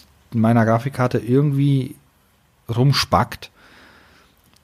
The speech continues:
Ähm, zum einen kann ich die Auflösung nicht richtig einstellen. Klar, ich habe jetzt eine seltsame Auflösung, weil ich einen sehr breiten Bildschirm habe, aber selbst wenn ich da normale auswähle und links und rechts dann schwarze Balken habe,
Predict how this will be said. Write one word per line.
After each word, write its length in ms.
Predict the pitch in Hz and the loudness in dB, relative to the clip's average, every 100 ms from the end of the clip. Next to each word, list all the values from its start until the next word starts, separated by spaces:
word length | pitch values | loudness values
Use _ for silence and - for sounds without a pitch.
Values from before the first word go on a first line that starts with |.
| - | -6
Ähm, 360 | 101 98 101 98 | -2 0 0 -2
zum 140 | 113 | -2
einen 180 | 104 135 | 0 2
kann 120 | 143 | 0
ich 80 | 135 | 0
die 100 | 113 | 0
Auflösung 400 | 101 127 165 165 | 0 2 2 2
nicht 180 | 160 - | 0 -2
richtig 360 | 160 - 147 | -4 -4 -6
einstellen. 840 | - 165 160 160 170 185 185 165 - | -4 -4 -4 -2 -2 -2 -6 -8 -4
Klar, 220 | 113 110 | 0 0
ich 120 | 113 | 0
habe 140 | 104 | -2
jetzt 160 | 107 - | -4 -2
eine 260 | 107 101 90 | 0 0 -2
seltsame 680 | 98 98 98 101 117 139 131 | -10 -10 -2 0 2 2 2
Auflösung, 400 | 120 120 135 117 | 2 0 0 0
weil 120 | 110 | -2
ich 60 | 95 | -2
einen 100 | 104 | -2
sehr 160 | 101 | -2
breiten 320 | 98 98 107 104 | -2 -2 -4 -2
Bildschirm 340 | 107 127 147 | -2 -2 -2
habe, 160 | 143 139 | -2 -2
aber 160 | 113 104 | -2 -2
selbst 240 | 110 - | -2 -2
wenn 80 | 110 | -4
ich 140 | 101 - _ - | -4 -10 _ -4
da 320 | 107 107 113 | 0 0 -2
normale 720 | 110 110 110 107 101 98 127 131 | -2 0 2 2 4 4 4 4
auswähle 460 | 131 135 135 127 | 2 0 2 2
und 120 | 123 | 2
links 360 | 110 113 117 113 | 0 0 -2 -2
und 60 | 110 | -6
rechts 160 | 113 | -4
dann 120 | 113 | -4
schwarze 340 | 98 107 101 95 | -4 -4 -4 -4
Balken 340 | 95 117 139 | -4 -4 -4
habe, 180 | 135 135 | -6 -8